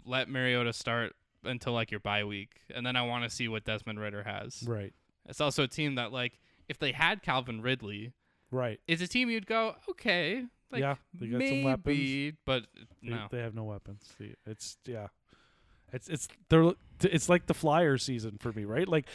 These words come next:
Speaker 2: usually at least you have a bit of hope, and there's none, right?
Speaker 1: No,
Speaker 2: In,
Speaker 1: I have
Speaker 2: in
Speaker 1: to, I'll, I'll
Speaker 2: A T L land.
Speaker 1: I'll watch Bryce Young, I guess.
Speaker 2: Yeah.
Speaker 1: Is he? I don't even think he's el-, is he eligible this year? Or C J
Speaker 2: Yes.
Speaker 1: Stroud?
Speaker 2: Y-, uh, yeah, that's right.
Speaker 1: I'll watch,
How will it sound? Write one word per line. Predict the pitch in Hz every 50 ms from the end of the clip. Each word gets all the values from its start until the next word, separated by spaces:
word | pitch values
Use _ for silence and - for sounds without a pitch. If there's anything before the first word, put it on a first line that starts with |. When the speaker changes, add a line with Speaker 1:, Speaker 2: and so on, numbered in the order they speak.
| - -
Speaker 2:
usually | 202 240 254 254 311 285 208
at | 175
least | 185 220 208 -
you | 196
have | 180 170
a | 170 156
bit | 131 - 175 175
of | 165 -
hope, | - 139 143 180 208 - - - _ _ - - _ _ _ _ _ _ _ -
and | 151 151
there's | 151 139 - 139
none, | 123 104 95 90
right? | 95 107 131
Speaker 1:
No, | 147 147 151 - - _ - _ -
Speaker 2:
In, | 139 131
Speaker 1:
I | - 127
have | 131 139
Speaker 2:
in | 131 120
Speaker 1:
to, | 139 127 120 113 - - - -
I'll, | 123 120 120 117 139
I'll | 120
Speaker 2:
A | 120
T | 139 131 -
L | 98 107 98 95 -
land. | 113 104 101 101 104 - - - _ _ 107
Speaker 1:
I'll | 110 117 120
watch | 120 120 117 - - - _ _ _ _
Bryce | 113 107 107 - -
Young, | 107 104 110 117
I | 123 123
guess. | 131 139 139 139 - - - - _ _ _ _ _ _ _
Speaker 2:
Yeah. | 127 110 - - _ _ _ _ -
Speaker 1:
Is | 117 -
he? | 139 143 147
I | 139 - - 113
don't | 120 120 113
even | 107 101 98
think | - 107 -
he's | - 104 101 104
el-, | 101 104 107 107 - -
is | 123 -
he | - 151
eligible | 147 180 196 202 196 196
this | 208 202 196 -
year? | 220 226 226 - _ _ _ _ _ _ _ _ _ _ _ _ _ _ _ _ _ _ _ _ _ _ _ _
Or | - 113 120
C | - 131 127
J | 156
Speaker 2:
Yes. | 135 113 -
Speaker 1:
Stroud? | - - 110 107 113 120 123 123 135 - -
Speaker 2:
Y-, | - - - -
uh, | - 82 - - - -
yeah, | 160 151 135 120 - -
that's | 127 135 - - 123
right. | 113 117 - - _ _ _ -
Speaker 1:
I'll | - 131
watch, | 123 117 110